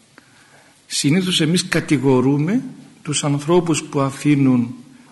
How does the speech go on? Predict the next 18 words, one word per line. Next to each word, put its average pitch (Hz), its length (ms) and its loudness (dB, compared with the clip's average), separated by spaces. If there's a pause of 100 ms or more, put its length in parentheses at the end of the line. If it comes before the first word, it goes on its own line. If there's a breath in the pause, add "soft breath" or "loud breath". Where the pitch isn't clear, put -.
(120 loud breath)
μοναχικούς 131 1000 0 (120)
τους - 300 -8
άλλους, 131 640 -6 (440 loud breath)
αλλά 123 240 -4
πολλές 113 300 -4
φορές 120 520 -6
και - 160 -2
οι 131 60 4
μοναχικοί 127 720 4
άνθρωποι 135 640 -2
επιλέγουν 139 840 2
με 120 200 0
τη 120 160 -6
στάση 147 520 -2
τους 202 360 -6 (400 loud breath)
αυτή 151 260 -2
την 165 120 -2
κατάσταση. 120 760 -6